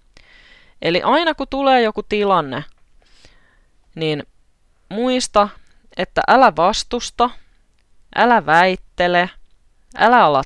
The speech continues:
todistelemaan mitään, älä mene mukaan mihinkään, älä hallitse, älä kritisoi. Eli yritä vaan tarkkailla. Tarkkaile, mitä tapahtuu. Mitä joku sanoo, mitä joku ehdottaa,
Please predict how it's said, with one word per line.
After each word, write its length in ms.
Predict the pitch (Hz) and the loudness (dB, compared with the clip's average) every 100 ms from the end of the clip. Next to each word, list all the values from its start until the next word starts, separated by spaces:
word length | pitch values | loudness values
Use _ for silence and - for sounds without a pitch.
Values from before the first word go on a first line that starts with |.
| - | -4
todistelemaan 920 | 156 170 185 170 - 170 160 160 160 160 | -4 -2 -2 -4 -4 -2 0 -2 -4 -6
mitään, 540 | 160 - 160 156 160 - - - - _ - | -8 -4 -2 -2 -4 -14 -20 -20 -20 _ 0
älä 240 | 190 240 | 2 2
mene 180 | 208 160 | 0 -2
mukaan 560 | 143 156 170 190 175 165 | -4 -6 -4 0 2 0
mihinkään, 680 | 160 170 156 156 151 147 156 - _ _ - _ _ - | -4 -8 -6 -2 0 -2 -6 -20 _ _ -20 _ _ -4
älä 280 | - 190 185 | 2 6 4
hallitse, 880 | 170 170 175 175 160 151 - 151 151 - - _ _ _ _ _ _ _ _ - | 4 0 2 2 -2 -4 -4 -4 -4 -10 -20 _ _ _ _ _ _ _ _ -4
älä 220 | - 190 175 | 0 0 0
kritisoi. 680 | - 165 - 131 - - 185 - _ _ _ _ _ _ _ _ _ _ _ _ _ _ | -4 -6 -6 -8 -8 -10 -12 -16 _ _ _ _ _ _ _ _ _ _ _ _ _ _
Eli 180 | - 247 | -6 -4
yritä 340 | 294 339 294 254 | -2 -2 -2 0
vaan 200 | 233 226 | 0 4
tarkkailla. 640 | 180 165 - 123 107 - - - _ - | 4 4 0 -6 -6 -8 -12 -20 _ -2
Tarkkaile, 460 | 320 330 - 208 | -2 -2 -2 -2
mitä 260 | 190 180 165 | -2 -4 -4
tapahtuu. 500 | 135 - - - - - | -4 -6 -10 -14 -20 -18
Mitä 240 | 208 214 226 | -10 -4 -2
joku 220 | 196 190 | -2 -6
sanoo, 460 | 160 156 151 147 | -6 -4 -4 -6
mitä 260 | 147 143 139 | -8 -8 -6
joku 220 | 135 127 | -6 -6
ehdottaa, 560 | 131 131 131 - 127 | -8 -8 -12 -8 -6